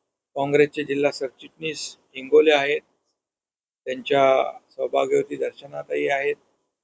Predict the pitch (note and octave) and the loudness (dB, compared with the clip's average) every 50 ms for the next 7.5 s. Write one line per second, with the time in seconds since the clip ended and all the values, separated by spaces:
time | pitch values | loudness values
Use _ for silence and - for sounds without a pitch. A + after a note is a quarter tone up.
0 | _ _ _ _ _ _ _ C3+ C3 C#3+ D3 D#3 D#3 D#3 D3+ D3+ D3+ D3 D3 - | _ _ _ _ _ _ _ -6 -2 0 0 2 2 0 0 0 0 0 0 -2
1 | - _ _ _ _ _ _ _ _ _ _ C3 C3+ D3 D3 C#3+ - C#3+ C3+ C#3 | -6 _ _ _ _ _ _ _ _ _ _ 0 4 4 4 4 2 -8 -14 -14
2 | - - - _ _ _ - C#3 C3 - D#3+ D3 - - C#3+ C3+ D3 D3 C#3 - | -16 -18 -20 _ _ _ -12 -10 -2 0 0 0 0 -2 0 4 4 4 2 2
3 | - D3 C#3 C3+ C3 C#3 D3 D#3 D3+ D3 D3 D3 C#3+ C#3 C3+ C#3 C#3+ C#3+ - _ | -2 -4 -4 -4 -6 -6 -6 -4 0 0 2 2 2 2 0 -2 -4 -6 -10 _
4 | _ _ _ _ _ _ _ _ _ _ - B2+ C3+ - - - F3 F3 F2 F3 | _ _ _ _ _ _ _ _ _ _ -4 -2 -2 -2 0 2 6 6 6 6
5 | E3+ E3+ - - - _ - C#3+ - - E3+ E3 D#3+ - _ D3+ D#3 D#3 D3+ D3 | 4 2 -2 -4 -12 _ -16 -12 -6 -2 -2 -2 -2 -2 _ -8 -6 0 2 4
6 | D3 C#3+ D3+ D#3 - - D3+ D3+ D3+ D3 _ - D3 C#3 D#3 D#3+ E3 E3+ E3+ D#3+ | 4 4 2 0 0 -4 -10 -12 -12 -12 _ -12 -2 0 0 0 0 -2 -4 -2
7 | D#3 D#3 D3+ C#3+ C#3 - _ C#3 C3 C3+ | -2 -2 -2 -4 -8 -12 _ -16 -16 -16